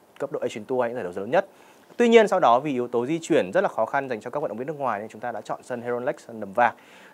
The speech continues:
Nhưng rõ ràng F L C Golf Links Quy Nhơn là một sân rất tiêu chuẩn. Và thực tế mà nói thì với việc đã tổ chức rất nhiều những giải đấu ở đây thì,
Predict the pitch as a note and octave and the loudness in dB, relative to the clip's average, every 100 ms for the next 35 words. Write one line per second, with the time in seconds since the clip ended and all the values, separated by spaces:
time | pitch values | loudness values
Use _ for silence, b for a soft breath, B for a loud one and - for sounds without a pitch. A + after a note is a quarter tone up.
0 | - E3+ D3+ D3 F3+ C#3 C#3 D3+ C3 C3+ | -2 0 0 0 0 0 -6 -6 -8 -10
1 | C#3 C#3 B2+ B2 B2 A#2 G2 F#2 A#2 A2 | -8 -8 -10 -8 -6 -6 -8 -10 -10 -8
2 | F#3 - C#3 D3+ G#2+ B B B - B2+ | -10 -4 -4 0 -2 B B B -4 -4
3 | C3+ B2+ C3+ D#3+ A#2+ A#2 C3 G#2+ A2 A#2+ | 2 2 4 2 0 -2 -4 0 0 0
4 | E3+ G3+ G3 D3+ A#2 F#2 - - - G#3 | -4 -6 -6 -4 -4 -4 -6 -10 -10 -6
5 | F#3 A#2 B2 D3 F#2+ A2 B2+ B2 C#3 C3+ | -2 -4 -2 -4 0 0 2 4 2 0
6 | A#2+ G#2+ | -8 -8